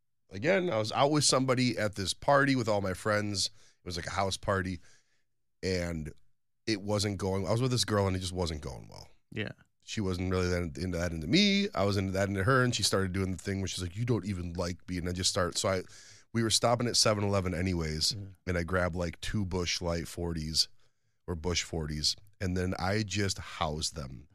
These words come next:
Speaker 1: And then that, I went from zero to little kid drunk. Like, I was doing
Speaker 2: Yeah.
Speaker 1: somersaults down the stairs. I was, like, tackling strangers at this party and stuff.
Speaker 2: Damn.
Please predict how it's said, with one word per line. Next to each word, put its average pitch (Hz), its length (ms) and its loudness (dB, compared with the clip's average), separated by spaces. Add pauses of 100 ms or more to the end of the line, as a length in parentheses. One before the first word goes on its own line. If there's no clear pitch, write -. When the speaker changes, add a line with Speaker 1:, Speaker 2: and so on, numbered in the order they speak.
(320)
Speaker 1:
And 87 160 -2
then 87 160 -2
that, 92 240 0
I 98 120 0
went 98 300 0
from 87 240 -4
zero 90 640 0 (500)
to - 120 -6
little 87 280 -2
kid 85 260 -2
drunk. 80 460 -6 (720)
Like, 85 160 -4
I 117 100 6
was 110 120 4
doing 107 160 2
Speaker 2:
Yeah. 95 80 4
Speaker 1:
somersaults 90 640 0
down 85 240 -2
the 76 40 -6
stairs. 82 640 -2
I 98 60 0
was, 104 80 0
like, 98 160 -6
tackling 85 540 -4
strangers 82 640 -4
at 73 80 -4
this 76 100 -6
party 76 480 -4
and 73 140 -4
stuff. 71 400 -2 (100)
Speaker 2:
Damn. 113 380 0